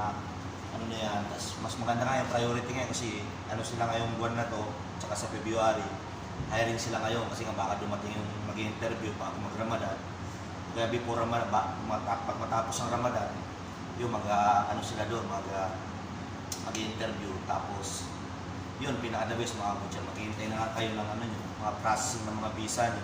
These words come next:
pag may interview kayo. Tsaka, pinaka-the best yun. Yan ang agency ng mga legit. Kaya search nyo yan. Tsaka pag-uusapan nyo na, nandun na lahat yun para mga, ano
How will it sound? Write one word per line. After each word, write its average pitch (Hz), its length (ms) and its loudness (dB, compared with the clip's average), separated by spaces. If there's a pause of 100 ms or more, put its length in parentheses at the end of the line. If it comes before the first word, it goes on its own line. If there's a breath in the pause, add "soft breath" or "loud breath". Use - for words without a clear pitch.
pag 95 100 -4
may 104 160 -2
interview 104 380 -2
kayo. 104 180 0 (960)
Tsaka, 104 200 4 (1160)
pinaka-the 127 320 4
best 113 240 0
yun. 107 160 -2 (320)
Yan 117 160 0
ang 117 80 0
agency 110 400 -2
ng 107 160 -2
mga 104 200 0
legit. 98 360 -4
Kaya 104 240 0
search 117 400 -2
nyo 120 80 0
yan. 104 200 2 (600)
Tsaka 120 200 2
pag-uusapan 139 560 2
nyo 139 120 0
na, 139 200 2
nandun 117 240 0
na 117 120 0
lahat 117 240 6
yun 113 240 0
para 101 160 0
mga, 101 280 0
ano 98 240 0